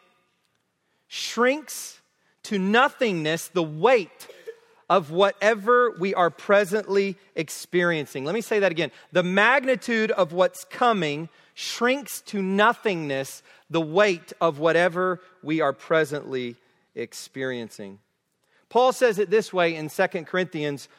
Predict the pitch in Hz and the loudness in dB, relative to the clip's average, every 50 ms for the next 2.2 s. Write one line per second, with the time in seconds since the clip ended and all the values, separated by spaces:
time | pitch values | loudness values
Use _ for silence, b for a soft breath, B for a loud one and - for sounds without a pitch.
0 | b b b _ _ - 208 202 180 165 151 135 147 147 143 - 151 135 - - | b b b _ _ 0 2 4 4 2 2 2 -2 -4 -4 -6 -12 -12 -8 -8
1 | 185 160 - - - 170 156 151 139 - - - 143 151 147 139 - - 123 113 | -8 -8 -8 -12 -10 -8 -8 -8 -8 -10 -8 -6 -4 -6 -6 -8 -14 -16 -14 -12
2 | 110 123 175 | -12 -14 -14